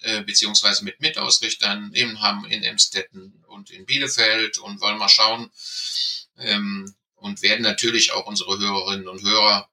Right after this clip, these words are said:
hier informieren über das, was im Jahr zweitausenddreiundzwanzig dann wirklich auch passiert. Aber an dieser Stelle, äh, gibt's ja natürlich immer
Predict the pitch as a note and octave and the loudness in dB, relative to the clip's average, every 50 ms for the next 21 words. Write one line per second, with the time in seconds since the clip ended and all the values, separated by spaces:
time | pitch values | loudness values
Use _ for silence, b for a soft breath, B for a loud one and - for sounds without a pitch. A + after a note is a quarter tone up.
0 | _ _ - A#2 A#2+ B2+ D#3 F3 F#3 F3 E3 - C#3 C#3+ C#3 - C#3 C3+ C3 B2 | _ _ -4 0 4 6 8 8 8 6 4 2 0 2 2 2 2 2 -2 -4
1 | A#2+ C3+ C3+ C3+ C3 C3 - A#2 A2 A#2 A#2 A#2 A2+ - - A2+ A2 - A2 A2 | -4 -4 -4 -4 -6 -8 -10 -6 -2 0 2 2 2 2 2 4 4 4 4 2
2 | G#2+ G#2+ G#2+ G#2+ - - G#2 G2 - G2+ G2+ G2+ G2+ - G2+ G#2 G#2 G#2+ G#2 - | 0 -2 0 0 0 -2 -2 -6 -6 -6 -8 -8 -6 -6 -4 -4 -2 0 2 2
3 | - G2+ G2+ G#2 - - G#2+ G#2 - - - - - G#2 G#2+ A2 - - A2 - | 2 0 0 0 0 0 0 0 -2 -4 -6 -10 -12 -8 -8 -8 -6 -4 -4 -4
4 | A2 G#2+ - - _ _ _ - G#2 - - - E3+ E3+ F3 F3+ - - - B | -4 -6 -8 -12 _ _ _ -4 0 2 4 4 6 4 4 2 0 -2 -4 B
5 | B B B B B B B B B B B _ - A2 A2 A2 G#2+ A2 G#2+ G#2+ | B B B B B B B B B B B _ -10 -6 -4 -2 -2 0 2 4
6 | A2+ A2 - - A2 G#2+ A2 G#2+ G#2 G#2 G2+ - - G#2 G#2 G2+ - - - - | 4 4 4 4 2 2 2 0 0 -2 -4 -4 -4 -2 -2 -2 -2 2 4 6
7 | - A2 G#2+ G#2 G#2 G2+ - A2 G#2+ G#2 G#2 - - G#2 G#2 G#2+ G#2 - G#2 | 6 6 4 4 2 2 0 0 0 -2 -4 -4 -6 -8 -6 -4 -4 -4 -4